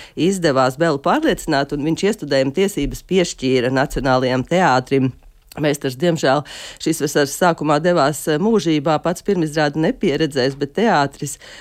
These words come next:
eh, izrādi velta viņa piemiņai. Jāteic, es ilgi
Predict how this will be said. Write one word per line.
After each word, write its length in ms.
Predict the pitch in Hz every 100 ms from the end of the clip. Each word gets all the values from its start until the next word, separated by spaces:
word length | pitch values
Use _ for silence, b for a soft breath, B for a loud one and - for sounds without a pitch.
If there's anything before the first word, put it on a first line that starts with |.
| B
eh, 240 | 151 151 -
izrādi 440 | 185 170 139 127
velta 360 | 151 170 147 143
viņa 220 | 147 135 -
piemiņai. 640 | 202 196 139 127 123 127 127 - B B 175
Jāteic, 360 | 170 165 160
es 160 | 160 -
ilgi 440 | 185 208 254 320